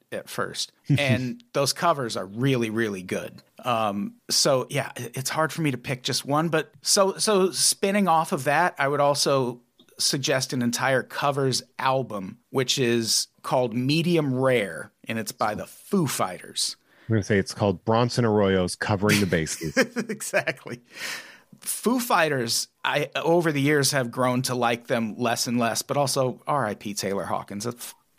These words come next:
Speaker 1: fucking sucks. And Cold Day in the Sun is one of the Foo Fighters' best songs from the two thousands, the song he wrote and sang. But, uh, they're an amazing covers band. Holy shit.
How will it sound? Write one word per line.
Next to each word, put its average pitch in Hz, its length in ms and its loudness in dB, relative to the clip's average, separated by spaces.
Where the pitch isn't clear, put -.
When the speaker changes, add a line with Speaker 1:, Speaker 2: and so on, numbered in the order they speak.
Speaker 1:
fucking - 320 -10
sucks. - 560 -4
And 107 400 -6
Cold 127 280 -2
Day 110 180 -2
in 107 120 -2
the 98 60 -4
Sun 107 520 -2
is 104 260 -4
one 139 480 0
of 117 120 -6
the 123 100 -10
Foo 127 180 -4
Fighters' 110 380 -2
best - 320 -4
songs 98 360 -2
from - 180 -4
the 101 80 -4
two 120 160 -2
thousands, 95 520 -6
the - 60 -8
song 95 260 -2
he 98 100 -6
wrote 92 220 -6
and 101 120 -4
sang. 104 260 -4
But, 143 160 2
uh, 127 340 2
they're 170 160 4
an 131 80 0
amazing 120 640 0
covers 95 360 -4
band. 78 320 -12
Holy 123 600 -2
shit. - 920 0